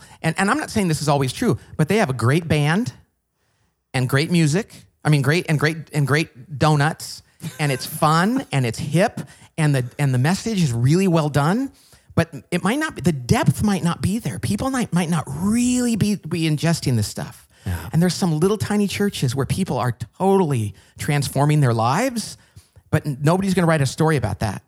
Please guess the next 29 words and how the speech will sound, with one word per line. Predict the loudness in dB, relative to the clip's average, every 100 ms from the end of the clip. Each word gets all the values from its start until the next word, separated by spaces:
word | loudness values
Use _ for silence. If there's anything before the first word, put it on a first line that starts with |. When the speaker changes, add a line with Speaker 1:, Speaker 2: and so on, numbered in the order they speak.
| -4
Speaker 2:
Hmm. | 0 2 0 -4 -18 _ _
Speaker 1:
There's | -6 -6
two | -2 0
hundred | 2 2 0
and | 0
fifty | -2 -2 -2
people | -2 0 2
in | 2
this | 2
little | 0 0 0 0
parish | 0 2 0 0
or | -2
this | 0 0
little | -2
church | -2 -4 -4 -6 -18 -20 _
who | 0
are | 2
on | 2 0
fire | -4 -4 -2 0 0
for | 0
their | 0 -2
faith. | -2 -2 -4 -8 -18 -10 -2
And | -2
it, | -2
it's | -4 -2
in | 0
a |
little | 0 0
town, | 0 0 2 2 0